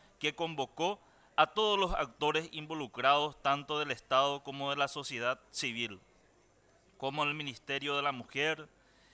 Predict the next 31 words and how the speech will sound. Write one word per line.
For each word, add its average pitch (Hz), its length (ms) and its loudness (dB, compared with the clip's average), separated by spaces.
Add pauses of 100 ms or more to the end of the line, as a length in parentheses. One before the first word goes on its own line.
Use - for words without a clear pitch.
(160)
el 143 160 -4
Ministerio 143 580 -2
de 151 80 2
Educación 139 600 -2
y 120 80 -8
Ciencia, 147 680 -2 (380)
el 139 160 -4
Ministerio 143 540 -2
de 147 60 2
la 151 120 4
Niñez 135 400 -6
y 143 60 -2
Adolescencia, 139 920 -2 (680)
Viceministerio 147 800 -4
de 151 80 2
la 151 160 2
Capi-, - 280 -4 (220)
de 135 140 -4
la 147 100 2
Capital 143 480 0
Humano 135 380 -4
y 147 60 -6
de 151 100 -2
Gestión 139 580 -6
Organizacional 139 680 -6
del 143 100 -6
Ministerio 139 560 -6
de 147 80 -2
Economía 135 480 -6
y 135 80 -2
Finanzas 139 680 -2